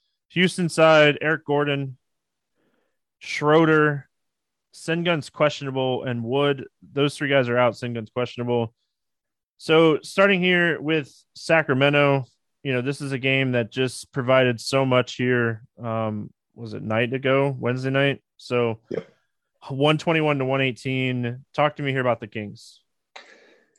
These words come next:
Speaker 2: Yeah, Davion Mitchell has just completely taken over this backfield. Obviously, an absolutely awesome matchup for him. Uh, he had forty-four points against them on Wednesday. Dude is doing it all. He's had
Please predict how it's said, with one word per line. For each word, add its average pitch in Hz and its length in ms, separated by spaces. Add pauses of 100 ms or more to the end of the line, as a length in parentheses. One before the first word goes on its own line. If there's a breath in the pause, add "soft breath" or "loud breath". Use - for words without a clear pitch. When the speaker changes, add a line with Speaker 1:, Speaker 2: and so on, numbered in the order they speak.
Speaker 2:
Yeah, 120 200
Davion 131 420
Mitchell 113 300
has 101 240
just 104 200
completely 113 540
taken 113 360
over 98 200
this 92 160
backfield. 101 640 (540)
Obviously, 104 460
an 98 100
absolutely 107 640
awesome 107 360
matchup 117 400
for 110 140
him. 110 400
Uh, 90 200
he 95 140
had 95 180
forty-four 104 420
points 110 340
against 104 300
them 104 140
on 101 140
Wednesday. 110 540 (720 soft breath)
Dude 117 160
is 104 180
doing 113 260
it 107 80
all. 113 220
He's 107 320
had 101 220